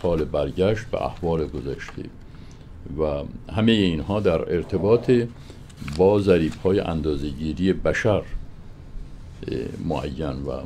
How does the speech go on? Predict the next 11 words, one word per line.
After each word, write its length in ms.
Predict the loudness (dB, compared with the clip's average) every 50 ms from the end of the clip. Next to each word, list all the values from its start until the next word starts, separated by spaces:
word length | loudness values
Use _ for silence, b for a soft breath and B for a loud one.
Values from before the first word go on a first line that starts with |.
| -8 -6
مسجل 480 | -6 -4 -4 -4 -6 -6 -2 -4 -4 -4 -4 -10 -12
می‌شه. 200 | -12 -12 -12 -14 -14 -16 -16 -16 -16 -16 -16 -16 B B B B B B B B B B 2
و 40 |
آنگاه 420 | 4 4 6 8 8 8 8 8 6
می‌گوید: 440 | 4 4 6 6 8 8 6 8 6
نظر 320 | 4 6 8 8 6 6
کن 300 | 4 4 2 2 4 4
بر 140 | 4 4 4
الاغ 400 | 4 4 6 6 6 6 6 4
سواری 540 | 4 4 2 4 4 2 2 0 0 -2 -4
خود 280 | 0 2 2 2 2